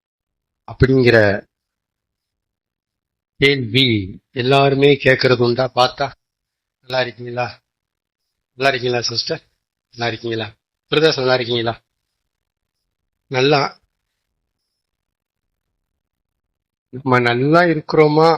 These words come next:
அப்படிங்கிற கேள்வியை விட, ஒரு விசுவாசி,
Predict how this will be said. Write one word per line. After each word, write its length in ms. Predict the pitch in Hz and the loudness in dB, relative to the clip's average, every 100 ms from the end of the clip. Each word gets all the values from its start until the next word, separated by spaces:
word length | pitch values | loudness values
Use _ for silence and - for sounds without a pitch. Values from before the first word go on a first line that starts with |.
| - _ _ _ _ _ _ _ _ _ _ _ | -2 _ _ _ _ _ _ _ _ _ _ _
அப்படிங்கிற 480 | 123 127 143 156 151 135 123 | -6 -4 -2 2 4 2 0
கேள்வியை 460 | - 139 139 131 117 | 0 0 2 0 2
விட, 180 | 120 123 107 98 - _ _ _ _ _ _ _ _ _ _ _ _ _ _ _ _ _ _ _ _ _ _ _ _ _ _ - | 2 2 0 -6 -12 _ _ _ _ _ _ _ _ _ _ _ _ _ _ _ _ _ _ _ _ _ _ _ _ _ _ -6
ஒரு 160 | 120 | -4
விசுவாசி, 720 | 113 123 - 160 151 - 156 | -2 -4 0 4 4 2 -6